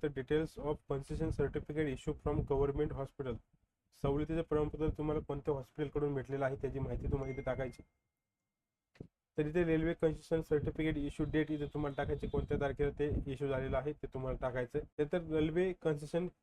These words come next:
सर्टिफिकेट इश्यू हे कुठून झालेलं आहे,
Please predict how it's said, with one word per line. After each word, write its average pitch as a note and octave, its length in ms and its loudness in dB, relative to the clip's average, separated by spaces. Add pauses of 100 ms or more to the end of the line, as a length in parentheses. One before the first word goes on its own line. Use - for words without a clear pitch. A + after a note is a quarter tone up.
(160)
सर्टिफिकेट D#3 480 0
इश्यू D3 360 0 (500)
हे D3 60 2
कुठून E3+ 380 0
झालेलं D3 260 4
आहे, D#3 180 2